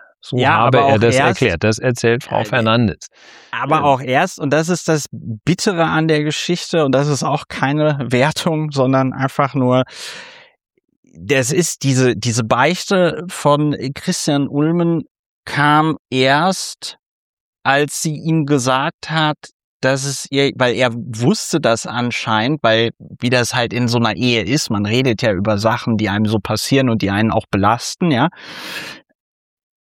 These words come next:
Speaker 2: Er wurde erst so offen beziehungsweise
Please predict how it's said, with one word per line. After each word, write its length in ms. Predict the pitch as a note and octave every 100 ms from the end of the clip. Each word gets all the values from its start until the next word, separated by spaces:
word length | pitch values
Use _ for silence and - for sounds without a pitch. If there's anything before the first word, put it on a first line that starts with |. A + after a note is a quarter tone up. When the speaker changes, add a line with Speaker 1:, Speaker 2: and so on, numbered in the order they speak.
| _ -
Speaker 2:
Er 460 | G2 C3 D#3 C#3 C#3
wurde 220 | F3 E3+
erst 400 | C#3 D#3+ E3+ -
so 580 | F3+ F3+ F3 F3 E3+ - _ _
offen 640 | D3 E3+ - G3 G3 G#3 F3+ E3 -
beziehungsweise 1500 | D3+ E3 - F3 E3+ D#3+ - C#3+ D3 D3 D3 D3 D3 D3